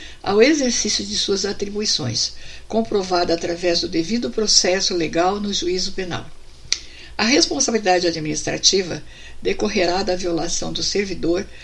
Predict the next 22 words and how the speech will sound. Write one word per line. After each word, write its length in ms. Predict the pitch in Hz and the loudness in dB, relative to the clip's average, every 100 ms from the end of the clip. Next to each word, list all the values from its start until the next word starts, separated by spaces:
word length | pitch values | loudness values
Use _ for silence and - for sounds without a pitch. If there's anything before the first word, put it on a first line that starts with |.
| - - | -14 -4
aos 220 | 196 226 | 2 2
deveres 540 | 226 214 196 208 220 208 | 4 2 6 6 6 2
e 60 | |
proibições 760 | - 185 180 - 170 180 202 - | 4 4 4 6 6 6 2 0
inseridos 640 | 208 - 190 196 196 190 | 0 2 2 2 2 2
nos 160 | 185 180 | 2 2
respectivos 760 | 185 185 190 185 - 240 240 | 0 2 2 4 4 4 2
estatutos. 800 | 226 - 214 220 151 - - - - - - - - | 0 0 0 -2 -4 -2 0 0 0 0 0 0 0
Segundo 560 | - 240 214 254 302 247 | 2 4 4 2 2 2
o 40 | |
Det 460 | 202 180 170 - 180 | 4 4 6 4 2
Medawar, 720 | 196 - 160 147 143 - 180 - - - - | 0 2 2 2 2 2 0 0 -2 -2 -2
se 280 | - - 233 | -2 2 4
a 120 | - | 2
conduta 560 | - 277 226 220 233 220 | 0 -2 0 0 2 2
inadequada 800 | 208 202 202 - 175 156 151 135 | 4 4 4 2 2 0 0 -2
afeta 480 | - 196 180 180 156 | 0 2 2 2 0
a 40 | |
ordem 400 | 175 220 196 190 | 2 4 4 0
interna 500 | 180 - 196 190 165 | 0 2 2 2 -2
dos 160 | 151 - | -2 0
serviços 720 | 151 160 180 165 - - | 0 0 0 0 0 -2